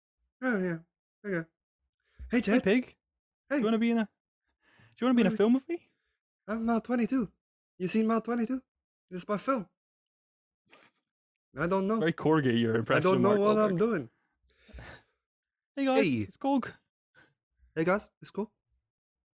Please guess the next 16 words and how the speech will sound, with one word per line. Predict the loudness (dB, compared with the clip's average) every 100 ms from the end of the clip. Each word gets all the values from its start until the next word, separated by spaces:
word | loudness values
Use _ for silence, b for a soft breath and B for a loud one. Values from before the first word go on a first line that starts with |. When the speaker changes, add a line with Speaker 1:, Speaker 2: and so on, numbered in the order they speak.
| b b b
Speaker 1:
You |
wanna | 0
Speaker 2:
Uh, |
Speaker 1:
see | 2 2
Speaker 2:
yeah, | 2
Speaker 1:
my |
Speaker 2:
so | 2
I |
Speaker 1:
film? | 2
Speaker 2:
watched | 2 0
that, | 0 0
and | 0
it's, | -2 -2
it's | -6 -4
very, | 0 2 4 2 2
um, | 2 2 0 0 -4